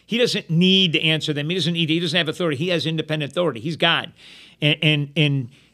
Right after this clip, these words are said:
and two, these people, these Pharisees, as you said, John, who think that they know everything, the problem with them and the elders versus the common people is they refuse to face the truth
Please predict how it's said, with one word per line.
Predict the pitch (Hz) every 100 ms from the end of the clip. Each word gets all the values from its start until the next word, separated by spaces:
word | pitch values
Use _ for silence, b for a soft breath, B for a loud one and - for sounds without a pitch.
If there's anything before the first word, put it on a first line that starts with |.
| _ 170
and | 151 139 -
two, | - 277 233 185 156 - b b b b _ _ _ _ _ _ _ _ _ _ _ _ _
these | 139 220 240 -
people, | - 247 247 - 165
these | 151 -
Pharisees, | 220 233 220 - 180 156 151
as | 131
you | 214
said, | 185 170 147
John, | 160 151 135 131 - - 113 _ _ -
who | 165 143 135
think | - 220 185
that | 165
they | 160
know | 156 165 156
everything, | 185 190 175 165 147 135 123 b b b b _
the | 156
problem | 147 220 240 220 202 185
with | 220 -
them | 170 160 160 -
and | 156 151
the | 156
elders | 185 180 156 151 143 135
versus | 160 180 - 160 -
the | 139
common | 175 202 220 208
people | 180 226 208 226 208 170 b b b b b -
is | 156 113
they | 175 233 226
refuse | 180 185 - 170 190 202 196 -
to | 135
face | - 160 180 185 -
the | - 147
truth | - 170 147 110 - -